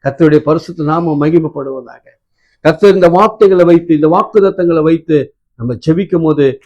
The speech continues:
உண்மையாக ஆண்டவர் நம்மளுக்கு ஒரு பிளஸ்ஸிங்கை கர்த்தர் வர பண்ணுகிறவரா இருக்கிறார். நம்ம கண்களை மூடி நம்ம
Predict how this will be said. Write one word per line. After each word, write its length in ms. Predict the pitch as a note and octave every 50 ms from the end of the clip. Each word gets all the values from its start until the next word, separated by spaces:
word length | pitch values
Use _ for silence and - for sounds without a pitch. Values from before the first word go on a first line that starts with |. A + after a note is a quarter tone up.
| _ _ - B2
உண்மையாக 540 | D3+ F3 F#3 F#3+ G3 G3 G3 G3 G3+ G3 F#3 G3 F3 D3+ - - _ _ _
ஆண்டவர் 340 | - C#3 D#3+ E3 D#3 D3+
நம்மளுக்கு 300 | D3 C#3+ D#3+ C3 - B2 A#2
ஒரு 120 | B2+ B2+ A2 - - _ _ _ _ A2+
பிளஸ்ஸிங்கை 500 | B2+ C#3 C#3 - - F3 D#3 D3+ C3+ B2 A2 - _ _ _ -
கர்த்தர் 320 | C3 A#2+ - - A#2+ A#2 A#2
வர 100 | A2+ B2 B2+ -
பண்ணுகிறவரா 520 | B2+ A#2 A#2 A#2 A#2+ A2+ A2 A2 A2 - - _
இருக்கிறார். 360 | _ _ _ _ _ _ _ _ _ _ - B2
நம்ம 240 | A#2 A#2 A#2+ B2+ A#2+ -
கண்களை 340 | B2 B2+ B2+ C3+ C3 B2 A#2+
மூடி 280 | A#2+ B2 B2 C#3+ E3+ G3 F#3+ _ _ -
நம்ம 180 | A2+ G#2+ G2+